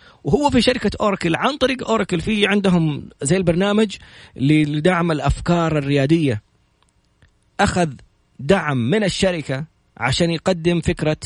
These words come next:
سوفت وير أو، أم، برنامج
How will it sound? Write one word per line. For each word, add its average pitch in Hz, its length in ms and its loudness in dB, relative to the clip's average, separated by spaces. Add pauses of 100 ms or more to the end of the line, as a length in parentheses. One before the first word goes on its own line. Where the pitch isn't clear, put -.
(800)
سوفت - 320 2
وير 156 440 -2
أو، 127 280 -4 (800)
أم، 92 360 -8 (180)
برنامج 147 600 2